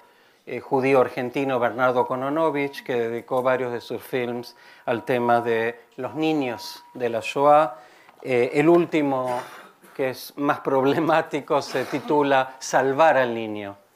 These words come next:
que tiene unos tres años, eh, y que voy a comentarlo también, eh, al final, ¿sí? Primero dijimos, eh, los desafíos para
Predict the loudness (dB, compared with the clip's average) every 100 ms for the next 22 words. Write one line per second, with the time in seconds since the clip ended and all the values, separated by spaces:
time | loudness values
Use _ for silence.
0 | _ _ -14 -8 -4 -4 -4 -4 -6 -8
1 | -2 0 0 -2 -4 -4 -8 -10 -14 _
2 | _ _ _ -8 -2 0 0 -2 -4 -4
3 | -4 -4 2 4 4 2 -2 -4 -2 -2
4 | 0 -4 -4 -6 -6 -6 -6 -6 -4 -4
5 | -6 -12 _ _ -8 -6 -4 -2 -2 -2
6 | -10 _ _ -14 -10 -8 -10 _ -20 -20
7 | _ 2 4 6 6 4 0 -2 -2 -2
8 | -6 -6 -2 0 0 -4 -6 -6 -6 -6
9 | -8 -4 -4 -4 -4 -2 2 2 2